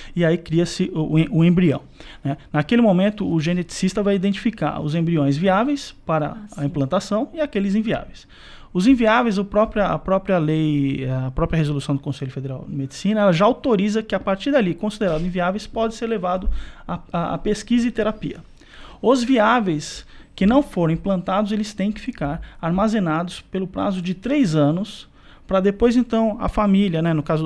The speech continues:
Speaker 1: os progenitores, né, o, o marido e a esposa, decidirem se permanecem com eles armazenados ou se dão destino pra uma terapia ou pra uma pesquisa. E tudo isso tem que ser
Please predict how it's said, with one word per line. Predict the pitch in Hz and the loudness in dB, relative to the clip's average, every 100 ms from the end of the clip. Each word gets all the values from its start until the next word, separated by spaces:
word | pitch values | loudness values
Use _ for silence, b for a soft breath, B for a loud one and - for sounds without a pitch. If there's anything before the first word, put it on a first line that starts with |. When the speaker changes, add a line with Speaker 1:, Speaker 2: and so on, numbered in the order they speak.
| 160 | -4
Speaker 1:
os | 143 | -6
progenitores, | - 165 175 170 165 175 156 | -2 0 0 -2 0 0 2
né, | 131 180 | 0 0
o, | 156 143 147 147 143 156 | 0 -2 -6 -6 -8 -4
o | |
marido | 147 147 156 147 | 0 4 4 4
e | 139 | 0
a | |
esposa, | 156 - 160 185 220 214 B - | -2 -4 -2 0 -2 -6 B 0
decidirem | 214 240 294 180 208 214 247 | 0 2 0 2 4 4 2
se | - 220 | 2 -2
permanecem | - 294 311 277 196 190 196 196 | 2 2 6 6 6 4 4 2
com | 165 160 | 2 0
eles | 151 | 0
armazenados | 156 151 147 165 214 233 226 - B B B | -2 -2 -2 0 2 2 -2 -12 B B B
ou | 254 | -4
se | 262 - 262 B - | -2 -2 -4 B -6
dão | 170 233 254 | 0 4 4
destino | 247 - - 220 220 | 2 -4 -2 -2 -2
pra | 214 180 | -4 -4
uma | 165 | -4
terapia | 165 240 240 240 214 214 208 - | -6 -4 -4 -4 -4 -4 -6 -10
ou | 185 196 | -10 -8
pra | - | -6
uma | 185 185 | -4 -2
pesquisa. | 196 190 - 135 - B B - | -4 -6 -6 -6 -8 B B -8
E | |
tudo | 147 220 180 | -2 -2 0
isso | 196 - | -2 -4
tem | - 196 | -4 -6
que | |
ser | 196 185 | -4 -4